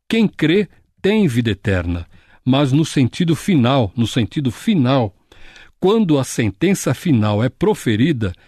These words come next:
nós que recebemos a vida eterna, a receberemos porque Deus olhou para a nossa vida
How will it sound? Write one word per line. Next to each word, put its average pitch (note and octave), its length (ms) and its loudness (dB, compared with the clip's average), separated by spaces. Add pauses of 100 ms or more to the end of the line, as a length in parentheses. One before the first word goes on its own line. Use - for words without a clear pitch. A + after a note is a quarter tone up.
(180)
nós E3 440 2
que - 140 -2
recebemos A2+ 720 0
a A2+ 80 0
vida B2 260 -2
eterna, B2 580 -2 (300)
a C3+ 120 -2
receberemos E3+ 1000 0 (300)
porque F3 280 0
Deus D#3 440 0
olhou D#3 380 2
para A2+ 240 -2
a - 20 0
nossa A#2 440 0
vida B2 440 -2